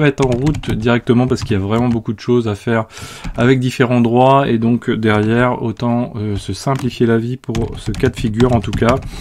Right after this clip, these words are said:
On va l'appeler install point S H, notre script. Voilà.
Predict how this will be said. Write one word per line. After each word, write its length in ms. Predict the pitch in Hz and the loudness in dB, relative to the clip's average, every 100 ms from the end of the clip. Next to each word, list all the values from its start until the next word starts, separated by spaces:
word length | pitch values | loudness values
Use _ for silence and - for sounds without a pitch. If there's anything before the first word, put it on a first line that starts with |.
| - - - | -14 -8 0
On 20 | |
va 60 | 113 | 2
l'appeler 300 | 117 - 113 | 2 2 0
install 360 | 113 - 143 117 | 0 0 -2 -2
point 220 | 120 107 | -4 -4
S 160 | 95 | -2
H, 220 | 135 147 - | -2 -2 -6
notre 240 | 101 104 | -10 -10
script. 500 | - - 147 - - - - - 87 - | -6 0 0 -2 -16 -20 -8 -6 -6 -8
Voilà. 480 | 104 101 104 123 147 | -8 -4 0 0 -2